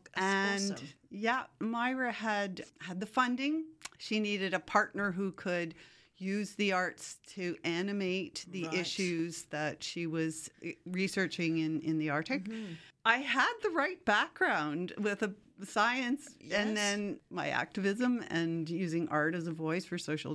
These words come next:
Speaker 2: justice and social change. So I decided to do a P H D. <laughs>
Speaker 1: And why not? <laughs>
Speaker 2: And why not? So never dreamed of it, but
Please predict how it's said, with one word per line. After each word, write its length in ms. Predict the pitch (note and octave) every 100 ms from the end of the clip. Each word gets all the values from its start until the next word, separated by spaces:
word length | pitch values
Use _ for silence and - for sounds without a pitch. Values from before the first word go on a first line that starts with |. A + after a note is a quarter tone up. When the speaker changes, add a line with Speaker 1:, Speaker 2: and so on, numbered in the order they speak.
| D#3
Speaker 2:
justice 440 | D3+ D3 - F3+ D3+
and 100 | E3
social 300 | D3+ - D#3
change. 560 | - E3 F#3 C#4 D#4+ -
So 460 | - E3+ G3+ C#4+ - _ -
I 200 | D#3 G#3
decided 540 | A#3 A#3 A3+ C4+ C4
to 100 | C4
do 180 | B3+ D4
a 60 | D4
P 220 | - D4+
H 320 | E4 E4+ - -
D. 100 | D#4 A#4
<laughs> 340 | C4+ F#3+ A#3 - - A4 - A4 -
Speaker 1:
And 160 | G4 F4
why 260 | C4 D#4 F4+
not? 180 | F#4+ F4 -
<laughs> 200 | - C#4+
Speaker 2:
And 200 | A#3+ C4 C#4
why 320 | C#4+ D4 D4
not? 380 | A#3+ G3+ D#3+ A#3
So 220 | - A#3+ B3
never 600 | A#3+ A#3+ C4 D4 D4+ D4 A3+
dreamed 540 | G#3 A3+ G#3+ G#3 F#3
of 120 | E3+
it, 240 | F3+ F3 E3+
but 300 | F#3 B3